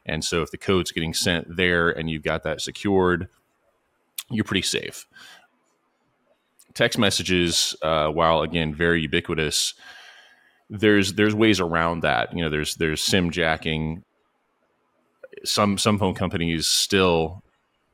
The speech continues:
and hopefully this, this stops pretty quickly now with, with the advent of some of the A I technologies, but they, they really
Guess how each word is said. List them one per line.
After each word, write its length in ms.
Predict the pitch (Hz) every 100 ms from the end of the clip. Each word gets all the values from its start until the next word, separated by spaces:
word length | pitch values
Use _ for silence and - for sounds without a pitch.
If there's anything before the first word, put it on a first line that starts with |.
| _ _ -
and 140 | 80
hopefully 320 | 90 - 82
this, 480 | 76 76 - - -
this 280 | 92 - 78
stops 420 | - 85 80 -
pretty 240 | - 87 80
quickly 400 | - 90 82 73
now 260 | 76 80
with, 220 | 78 73
with 200 | - 80
the 120 | 85 80
advent 320 | 78 78 82
of 80 | 80
some 140 | 80
of 20 |
the 120 | 76
A 180 | 76 80
I 60 | 85
technologies, 600 | 85 80 78 76 78 76
but 220 | - 80
they, 240 | 80 80
they 220 | 78 85 85
really 560 | 82 110 113 87 87